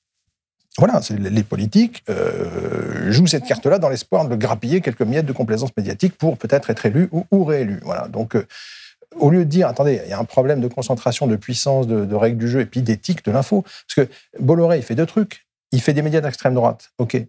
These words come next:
Bon, avant, Canal était plus de gauche. Maintenant, ils vont en faire une chaîne d'extrême droite. Ok. Ça, c'est une chose. Mais à la limite, je veux dire, il a le droit d'avoir des idées de droite ou de gauche. C'est même pas tellement la question. C'est que,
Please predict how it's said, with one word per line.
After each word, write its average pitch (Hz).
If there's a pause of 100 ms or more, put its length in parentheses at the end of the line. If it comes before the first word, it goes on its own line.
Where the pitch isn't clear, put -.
Bon, 101
avant, 110
Canal 120
était 110
plus 110
de 110
gauche. 151
Maintenant, 135
ils 123
vont 113
en 113
faire 123
une 117
chaîne 123
d'extrême 113
droite. 98
Ok. -
Ça, 156
c'est 131
une 117
chose. 95
Mais 110
à 117
la 131
limite, 143
je 107
veux 113
dire, 95
il 90
a 92
le 98
droit 107
d'avoir 98
des 98
idées 101
de 98
droite 127
ou -
de 110
gauche. 131
C'est -
même 117
pas 123
tellement 120
la 113
question. 175
C'est 127
que, 117